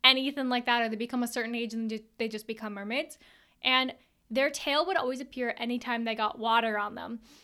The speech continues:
So you get water and you'd be like, "Oh no, oh no," and then your tail would appear.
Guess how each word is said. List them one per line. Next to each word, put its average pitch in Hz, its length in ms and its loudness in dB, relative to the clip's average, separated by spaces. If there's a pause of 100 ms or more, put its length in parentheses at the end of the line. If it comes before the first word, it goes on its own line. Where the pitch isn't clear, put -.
(140)
So - 140 -4
you 233 140 0
get 226 160 -4
water 226 260 -2
and 233 120 -4
you'd 220 80 -6
be 233 100 -2
like, 247 180 -2
"Oh 349 160 2
no, 370 400 6
oh 381 160 -2
no," 403 240 6
and 254 120 2
then 262 80 0
your 226 100 0
tail 262 280 2
would 220 120 2
appear. 226 380 -6